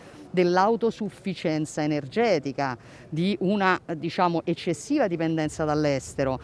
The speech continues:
di una Unione Europea nella quale, e di una comunità internazionale nella quale alcune cose sono accadute in ragione delle dinamiche energetiche, cito Libia, mm?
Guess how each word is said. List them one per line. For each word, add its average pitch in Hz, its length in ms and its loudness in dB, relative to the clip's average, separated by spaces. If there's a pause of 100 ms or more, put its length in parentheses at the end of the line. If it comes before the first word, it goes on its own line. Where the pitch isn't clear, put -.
(220)
di 165 120 4
una 202 200 10
Unione 202 420 6
Europea 214 560 2
nella 170 200 2
quale, 208 480 2
e 147 200 -2
di 135 140 -8
una 143 140 -2
comunità 156 320 2
internazionale 190 600 2
nella 170 160 4
quale 170 180 4
alcune 240 400 4
cose 247 260 6
sono 202 220 4
accadute 254 600 8 (480)
in 226 200 8
ragione 220 540 12
delle 190 200 8
dinamiche 185 440 0
energetiche, 175 680 0
cito 170 680 -4 (180)
Libia, 160 680 -2 (400)
mm? 240 160 0